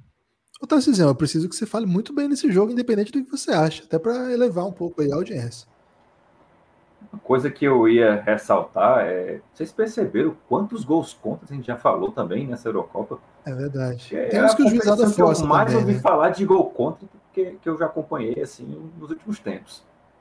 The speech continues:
Speaker 1: É,
Speaker 2: Então,
Speaker 1: tem
Speaker 2: o
Speaker 1: razão.
Speaker 2: meu hot take é esperar por um gol contra, assim, um golaço contra, que <laughs> vai dar uma animada nesse jogo. Mas,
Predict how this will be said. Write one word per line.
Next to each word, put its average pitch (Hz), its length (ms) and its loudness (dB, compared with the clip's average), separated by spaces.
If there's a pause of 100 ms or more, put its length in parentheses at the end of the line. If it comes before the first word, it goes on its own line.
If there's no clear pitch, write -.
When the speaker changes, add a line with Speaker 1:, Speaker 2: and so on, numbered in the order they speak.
(200)
Speaker 1:
É, 123 200 -8
Speaker 2:
Então, - 500 -2
Speaker 1:
tem 147 100 -8
Speaker 2:
o 180 40 -4
Speaker 1:
razão. 180 120 -4
Speaker 2:
meu 196 220 2
hot 202 280 0
take 202 300 2
é 127 260 2 (680)
esperar 165 420 4
por 190 160 0
um 190 260 -4
gol 170 220 4 (100)
contra, 165 340 -2
assim, 170 220 -12
um 165 160 -8
golaço 131 600 2
contra, 135 580 -2 (400)
que 165 320 -2 (100)
<laughs> - 220 -20
vai 143 340 4
dar - 220 2
uma 185 160 -2
animada 165 540 0
nesse 180 280 -4
jogo. 107 380 -2 (340)
Mas, 123 680 -2